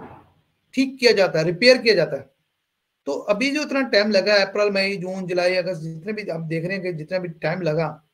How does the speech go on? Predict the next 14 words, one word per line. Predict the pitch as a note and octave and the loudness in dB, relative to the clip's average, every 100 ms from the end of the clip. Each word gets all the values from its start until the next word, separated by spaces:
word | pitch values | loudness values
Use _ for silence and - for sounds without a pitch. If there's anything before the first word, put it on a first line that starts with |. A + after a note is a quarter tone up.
| _ _ _ _ _ | _ _ _ _ _
उस, | - - - | -14 -14 -12
उसमें | F#3+ E3 A#3+ | -10 -4 -2
वो | A#3+ B3+ | 0 0
सारी | G3+ G#3 B3 | 2 2 2
repairment, | G3+ E3+ G#3+ B3 A#3+ A3 - - | -2 0 0 2 -2 -4 -14 -8
repairing | D#3+ D#3 A3 B3 C4 | -6 0 0 2 0
होती | G#3 D#3+ D#3+ | -2 -4 -4
रही, | D#3 C#3 - _ _ _ _ _ _ _ | -6 -6 -12 _ _ _ _ _ _ _
उनको | G3 G#3+ | -12 -10
ठीक | G#3+ B3 | -4 -4
ही | B3 | -4
किया | A3+ G3+ | 2 4
जाता | D#3+ D#3 | 4 0
रहा। | D3 C3 _ | -4 -6 _